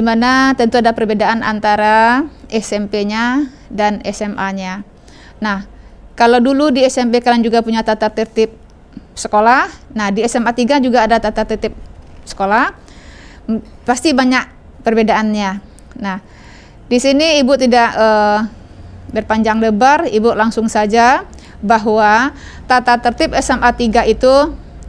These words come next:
banyak, banyak yang harus kalian, eh, patuhi. Jangan sampai ada melanggar. Eh, ada hukumannya bagi yang melanggar, ya paling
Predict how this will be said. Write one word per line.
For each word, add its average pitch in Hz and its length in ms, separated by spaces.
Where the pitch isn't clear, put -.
banyak, 254 560
banyak 233 320
yang 247 160
harus 233 160
kalian, 233 400
eh, 208 240
patuhi. 262 640
Jangan 233 320
sampai 233 320
ada 233 160
melanggar. 220 640
Eh, 214 380
ada 233 240
hukumannya 269 640
bagi 240 240
yang 226 80
melanggar, 226 640
ya 220 160
paling 226 560